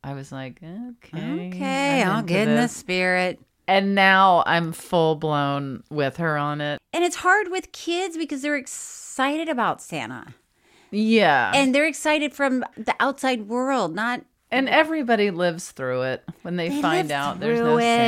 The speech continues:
Speaker 1: Santa.
Speaker 2: They live through it. It just seems
Speaker 1: And
Speaker 2: like
Speaker 1: I
Speaker 2: there's better,
Speaker 1: think
Speaker 2: it's gotta be a better way.
Speaker 1: But the fun and the spirit of it all, I think,
Speaker 2: Oh, right.
Speaker 1: outweighs the,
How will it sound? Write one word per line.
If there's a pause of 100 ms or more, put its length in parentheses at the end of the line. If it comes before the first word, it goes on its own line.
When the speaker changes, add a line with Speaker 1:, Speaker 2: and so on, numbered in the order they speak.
(120)
Speaker 1:
Santa.
Speaker 2:
They
live
through
it.
It
just
seems
Speaker 1:
And
Speaker 2:
like
Speaker 1:
I
Speaker 2:
there's
better,
Speaker 1:
think
Speaker 2:
it's
gotta
be
a
better
way. (400)
Speaker 1:
But
the
fun (260)
and
the
spirit
of
it
all,
I
think,
Speaker 2:
Oh,
right.
Speaker 1:
outweighs (180)
the,